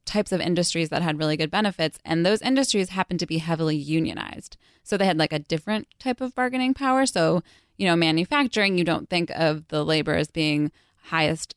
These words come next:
uh, skilled labor, but they actually have really good benefits because they can have leverage in a different way. But again, that's not the majority of the workforce. There's still a huge amount of workers who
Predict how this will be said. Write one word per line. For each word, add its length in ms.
uh, 320
skilled 400
labor, 360
but 280
they 220
actually 300
have 100
really 160
good 140
benefits 500
because 440
they 140
can 260
have 180
leverage 320
in 60
a 60
different 340
way. 200
But 100
again, 300
that's 320
not 340
the 400
majority 540
of 220
the 120
workforce. 640
There's 260
still 340
a 40
huge 540
amount 240
of 80
workers 480
who 460